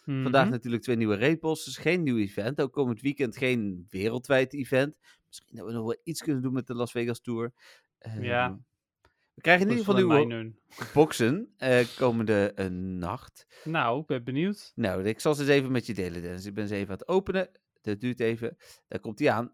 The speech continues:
Speaker 2: Er is een great, ja, niet een normal, maar een great raid box. Eh, voor zevenhonderdvijftig muntjes krijg je tien passen.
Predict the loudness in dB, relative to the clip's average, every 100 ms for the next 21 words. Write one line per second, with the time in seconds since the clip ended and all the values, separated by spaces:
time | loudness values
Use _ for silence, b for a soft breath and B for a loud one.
0 | _ -10 -6 -6 -2 -2 -2 2 6 8
1 | 6 0 -2 0 0 -2 -2 -2 0 2
2 | 2 2 0 0 -2 -6 -2 4 6 6
3 | 4 6 6 4 -4 -8 -10 -16 b b
4 | b b _ -6 -4 0 4 4 4 2
5 | 2 -2 2 2 0 -2 -2 -2 -8 -10
6 | -8 -6 -8 -8 -8 -8 -8 -10 -2 -2